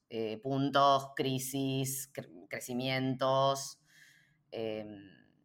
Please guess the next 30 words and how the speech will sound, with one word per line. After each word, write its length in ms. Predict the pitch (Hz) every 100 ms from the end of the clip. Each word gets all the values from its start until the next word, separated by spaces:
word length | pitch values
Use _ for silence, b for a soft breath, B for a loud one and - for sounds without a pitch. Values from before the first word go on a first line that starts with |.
| _ _ - -
y 100 | 135
que 380 | 127 117 107 - - -
no 80 | 170
es 60 | -
que 100 | 165
va 160 | 151
para 200 | 151 139
donde 260 | 135 135 127
va, 340 | 127 123 123 -
creo 240 | 135 139
que 420 | 127 131 123 - _ _ _ - -
me 400 | 135 131 131 127
vengo 260 | 139 151 151
tomando 300 | 143 147 147
el 80 |
trabajo 360 | 139 135 143 143
hace 200 | 135 127
bastante 520 | 120 - 143 143 135
tiempo 340 | 135 143 131 135
ya 500 | - 147 156 165 123
de 100 | 127
llevarla 1040 | - 123 127 156 160 156 165 170 190 214 - B B B B _ _ -
para 200 | 139 131
el 80 | 131
lado 340 | 139 147 151
que 100 | -
yo 240 | 131 - 131
quiero 760 | 143 135 131 127 123 120 117 -
que 80 | 113
sea, 340 | 135 107 -